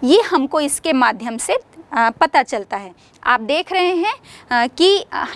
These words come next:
इस पूरे मानचित्र में ये समदाब रेखाएं यहाँ पर पास-पास, एकदम पास-पास स्थित हैं। तो इसका मतलब क्या हो रहा है कि दाब की मात्रा यहाँ पर हर रेखा के सहारे change हो जा रही है, परिवर्तित हो जा रही है।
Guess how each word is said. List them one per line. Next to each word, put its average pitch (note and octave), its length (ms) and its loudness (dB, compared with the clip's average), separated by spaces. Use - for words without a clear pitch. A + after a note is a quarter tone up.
इस - 280 0
पूरे E4+ 240 2
मानचित्र D#4 680 0
में D#4 220 -2
ये E4+ 180 -4
समदाब E4 520 0
रेखाएं D4+ 440 -4
यहाँ E4+ 200 4
पर G#4+ 160 2
पास-पास, C#4 580 2
एकदम D4 360 -4
पास-पास E4 540 0
स्थित - 380 -8
हैं। E4 120 0
तो E4+ 200 4
इसका D#4 260 2
मतलब F4 380 0
क्या F4 120 4
हो F4+ 160 0
रहा F4+ 140 2
है F#4 220 -2
कि F4 100 2
दाब C4 300 2
की G4 200 -4
मात्रा F4+ 460 0
यहाँ D4 400 0
पर F4+ 80 4
हर - 320 -2
रेखा D#4 380 -2
के D4+ 180 -12
सहारे B3 480 -6
change G4+ 280 0
हो D4 120 0
जा A#3+ 200 4
रही A#3+ 200 -6
है, C4+ 160 -2
परिवर्तित D#4 600 2
हो B3+ 80 0
जा G#3+ 200 0
रही G3 140 -6
है। G#3 200 -12